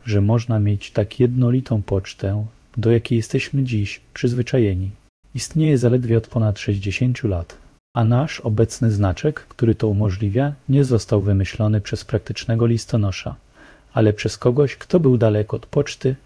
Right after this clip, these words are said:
Anglika Hilla. A kiedy wynaleziono znaczek pocztowy,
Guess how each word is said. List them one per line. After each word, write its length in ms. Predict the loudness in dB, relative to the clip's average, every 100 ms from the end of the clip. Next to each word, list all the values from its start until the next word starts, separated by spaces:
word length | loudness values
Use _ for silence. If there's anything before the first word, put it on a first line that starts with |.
| -6
Anglika 560 | 0 0 0 -2 -2
Hilla. 460 | -4 -2 -2 -2 -4 -10 _ _ _ _ _ _ _ -6
A 100 | -4
kiedy 300 | 0 2 4
wynaleziono 720 | 4 4 4 2 2 2 2
znaczek 440 | 2 0 -2 -4
pocztowy, 720 | -8 -6 -6 -4 -2 0 -2